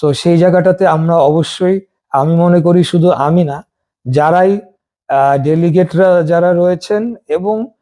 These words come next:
যারা ক্রিকেটকে ভালোবাসেন এবং ক্লাব এবং ক্রীড়া সংগঠক হিসেবে যারা দীর্ঘদিন কাজ করে চলেছেন, সবাইকেই সেই বিষয়ে মনোযোগী হতে হবে যে কারা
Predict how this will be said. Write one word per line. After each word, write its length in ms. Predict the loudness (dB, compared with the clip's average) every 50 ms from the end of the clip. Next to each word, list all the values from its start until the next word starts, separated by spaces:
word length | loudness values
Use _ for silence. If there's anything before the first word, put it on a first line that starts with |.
| _ _ _ _ _ _ -4
যারা 260 | 0 0 2 2 2
ক্রিকেটকে 520 | 0 0 -2 0 0 0 -2 0 0 0
ভালোবাসেন 680 | 0 2 2 2 2 2 2 2 0 0 -2 -2 0 0
এবং 260 | 2 2 2 0 0 -2 -6 -12 -12 -12
ক্লাব 440 | _ -8 -4 -2 0 0 0 0 0
এবং 320 | 0 0 0 0 0 0 -2
ক্রীড়া 360 | -4 -4 -2 0 2 2 2 0
সংগঠক 500 | 0 -2 -2 0 0 0 2 2 0 0
হিসেবে 420 | 0 0 0 0 0 0 0 2
যারা 260 | 2 2 2 2 0
দীর্ঘদিন 520 | 0 0 0 0 0 2 2 2 2 0 0
কাজ 280 | -2 -4 -6 -6 -8
করে 220 | -4 -2 0 0 0
চলেছেন, 420 | -2 -2 -2 -2 -4 -4 -8 -8 -8 _ _ _ _ _ -14
সবাইকেই 640 | -8 -4 -2 0 2 2 2 0 0 -2 -2 -2 -4
সেই 280 | -4 -2 0 0 2
বিষয়ে 320 | 2 0 0 0 0 0 2
মনোযোগী 520 | 2 2 2 2 2 2 4 4 4 4
হতে 240 | 2 2 2 0 0
হবে 160 | 0 0 0
যে 120 | -2 -4
কারা 420 | -4 -4 -2 0 0 0 0 -2